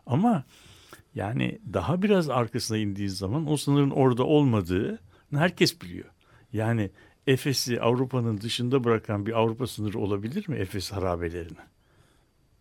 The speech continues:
Yani, e, Yunan medeniyetini bir başlangıç noktası olarak gören bir şeyin, bir nasıl diyelim bir kültür projesinin Batı Anadolu'yu şeyin,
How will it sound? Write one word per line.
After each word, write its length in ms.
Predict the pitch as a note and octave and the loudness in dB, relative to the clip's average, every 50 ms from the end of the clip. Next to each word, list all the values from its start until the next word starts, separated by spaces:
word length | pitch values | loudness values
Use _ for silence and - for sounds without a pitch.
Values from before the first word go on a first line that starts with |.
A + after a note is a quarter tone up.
| _ - | _ -8
Yani, 420 | - G2+ G2 F#2 F#2+ F#2 F2+ F#2+ G2+ _ _ _ _ _ _ _ - | -4 -2 0 0 0 -2 -4 -6 -8 _ _ _ _ _ _ _ -14
e, 320 | - - F2+ D#2+ E2 D#2+ - - - | -12 -12 -10 -10 -12 -12 -12 -10 -8
Yunan 520 | A#2+ A2 G2+ G#2 G#2+ A#2+ B2 B2+ A#2 A2+ - - _ _ _ - | -4 -2 0 2 2 2 2 2 0 -4 -10 -18 _ _ _ -4
medeniyetini 920 | G2+ G2+ F#2 F#2 G2 G2 G2 F#2+ G2 G2 - - - G2 G#2 G#2 G#2 G2+ - - - - - - _ _ _ - - | -4 -2 -2 -2 -2 -2 -2 -2 -4 -6 -6 -8 -6 -4 -2 -2 -4 -4 -8 -16 -20 -20 -20 -20 _ _ _ -10 -6
bir 360 | G2+ F#2+ G2 - - - - - - - - | -6 -6 -6 -8 -14 -18 -18 -18 -14 -8 -6
başlangıç 800 | F#2+ F2+ - A2+ G#2+ G#2+ G#2+ A2+ D3 C#3 - - - - - _ _ - | -6 -6 -2 -2 -2 -2 -2 -4 -6 -8 -8 -8 -10 -10 -10 _ _ -6
noktası 480 | G2 F#2+ - - - G#2 - - - | -6 -6 -6 -4 -8 -8 -6 -6 -6
olarak 460 | - G2 G2 G2 F#2 F#2 F2+ - - | -4 -4 -4 -2 -4 -4 -6 -8 -4
gören 420 | - G2 F#2+ F#2+ G2 G2 F#2 F2+ F2 | -2 0 2 2 2 0 0 -2 -4
bir 320 | F#2 F2+ E2+ - - - F2 G2 | -6 -6 -6 -8 -14 -14 -16 -14
şeyin, 400 | - - G#2+ F#2+ F2 F2 A2+ D3+ - _ _ _ _ _ _ _ - | -12 -8 -8 -6 -6 -6 -6 -8 -10 _ _ _ _ _ _ _ -14
bir 240 | - F2+ D#2+ D#2+ - - | -12 -12 -12 -14 -14 -12
nasıl 320 | F2 F#2 F2 - - F2 | -10 -10 -10 -12 -14 -10
diyelim 320 | F2+ F2 F2 F2 F2+ F2 | -8 -8 -6 -6 -8 -10
bir 220 | F2 F2+ F2 - - - | -8 -10 -10 -12 -14 -12
kültür 520 | - - - - - C#3+ A#2 - - - _ _ _ _ _ _ _ _ _ - | -12 -12 -10 -4 -4 -4 -4 -4 -10 -20 _ _ _ _ _ _ _ _ _ -8
projesinin 720 | - G2+ F#2+ F2 F2+ F2+ E2 - F2 F2 G#2 D#3 G#3 - _ _ - - - - - - - - - - - _ _ - | -4 -4 -4 -2 -4 -6 -8 -6 -6 -4 -4 -4 -4 -6 _ _ -20 -20 -20 -20 -20 -20 -20 -20 -20 -20 -20 _ _ -4
Batı 280 | G2 G#2+ A2 - F#3 | -4 -4 -2 -2 -2
Anadolu'yu 680 | F3 F3+ E3+ D#3 B2 A#2 A2 G#2 G#2 G2+ F#2+ F#2 F#2 - _ _ _ _ _ - | 0 0 0 0 0 0 0 0 2 2 2 0 -2 -4 _ _ _ _ _ -12
şeyin, 420 | - - A#2+ A#2 G2+ F#2+ A#2+ D3+ | -6 -2 0 0 0 0 -2 -4